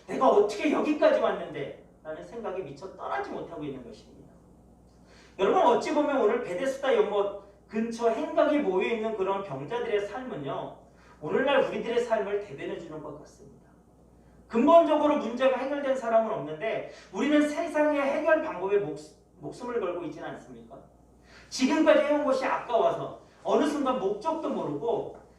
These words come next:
그냥 그렇게 살고 있지는 않으십니까? 그런 방법으로는 절대 해결이 안 되는데도 말입니다.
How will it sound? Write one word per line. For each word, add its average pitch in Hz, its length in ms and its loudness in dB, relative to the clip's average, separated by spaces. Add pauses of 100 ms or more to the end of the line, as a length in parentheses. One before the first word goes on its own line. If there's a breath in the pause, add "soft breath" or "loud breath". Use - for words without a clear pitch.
(160 soft breath)
그냥 269 340 0
그렇게 214 200 -2
살고 294 380 -6
있지는 196 260 -6
않으십니까? 127 640 -16 (960)
그런 269 240 6
방법으로는 196 600 2
절대 151 320 -10
해결이 254 300 -8
안 135 200 -8
되는데도 208 400 -8
말입니다. - 480 -18